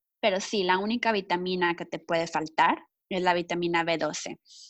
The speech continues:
Y esto es porque la vitamina B doce en realidad no la hacen los animales, la hacen bacterias, pero por las prácticas agriculturales con tantos químicos hemos como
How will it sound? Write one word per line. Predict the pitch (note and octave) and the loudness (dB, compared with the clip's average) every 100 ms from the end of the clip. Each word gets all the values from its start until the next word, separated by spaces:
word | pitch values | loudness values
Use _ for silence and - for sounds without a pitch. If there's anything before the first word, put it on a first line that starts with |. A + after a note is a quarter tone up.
| - | -6
Y | A3+ | 0
esto | A3+ A3+ B3 | 0 2 4
es | A#3 A#3 | 4 2
porque | - A3 A3 G3 F#3+ - - | -2 -6 0 2 2 -2 -2
la | A3+ | 0
vitamina | A#3+ A#3+ A#3 B3+ | 0 -2 0 2
B | C4+ | 2
doce | B3+ A#3 - G#3 | 2 0 -2 -4
en | G3 | -2
realidad | F#3 F3+ F3+ F3+ F3+ - _ _ _ - | -2 0 4 4 4 0 _ _ _ -16
no | G#3+ G#3 A3 | -12 -8 -4
la | B3 A3+ G3 | 0 0 0
hacen | - G3 | -4 -10
los | F#3 F3+ | -10 -8
animales, | F3 F3+ G#3+ F#3 | -8 -2 -2 -2
la | F3+ F3 | -2 -2
hacen | F3 F#3 F3+ | -2 -10 -8
bacterias, | D#3 - F#3+ D#3+ A#2+ - - _ _ _ _ - | -8 -6 -6 -6 -10 -12 -20 _ _ _ _ -6
pero | A#3 A3 A3+ A3 | -2 0 -2 -4
por | G#3+ G3 | -4 -2
las | F#3+ - | -4 -2
prácticas | G3+ G3 G#3+ - G#3+ G3 | -2 -2 -6 -2 0 -2
agriculturales | F#3 E3+ F3+ E3+ F3 F3 E3+ G#3 E4+ - - _ - | -6 -10 -12 -8 0 0 0 -2 -6 -10 -18 _ -12
con | F#3+ F#3 | -8 -4
tantos | F#3 F#3+ G3 | -4 -4 -8
químicos | - G3 G#3 B3+ C4+ - | -8 -8 -4 -2 -2 -2
hemos | G3+ F#3+ G3 - | -2 0 -2 -2
como | G3 F3+ E3+ E3 D#3+ E3 | -4 0 0 0 -2 -8